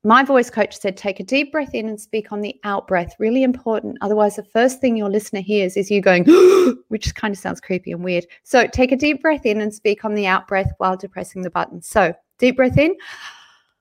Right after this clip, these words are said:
Hi, Marissa. Thank you so much for accepting my invitation to connect. I really appreciate it. Look, I, I can see that you looked at my profile as well.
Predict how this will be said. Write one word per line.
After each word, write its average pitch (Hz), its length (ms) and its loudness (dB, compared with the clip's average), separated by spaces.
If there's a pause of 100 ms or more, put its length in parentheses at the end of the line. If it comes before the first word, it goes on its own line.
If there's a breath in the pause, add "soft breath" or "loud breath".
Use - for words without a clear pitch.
(1700)
Hi, 285 240 0
Marissa. 208 460 -2
Thank 240 200 -2
you 240 60 -8
so 220 240 0
much 214 240 -4
for 214 80 -8
accepting 190 460 -8
my 175 120 -4
invitation 175 600 -6
to 190 120 -14
connect. 175 380 -10
I 185 40 -12
really 190 320 2
appreciate 175 560 -4
it. 170 240 -4
Look, 226 320 -2
I, 226 100 -8 (240)
I 226 80 -6
can 240 180 0
see 294 240 2
that 330 120 0
you 285 100 0
looked - 280 -4
at - 80 -12
my 190 140 -6
profile 190 560 -4
as 175 160 -6
well. 185 360 -4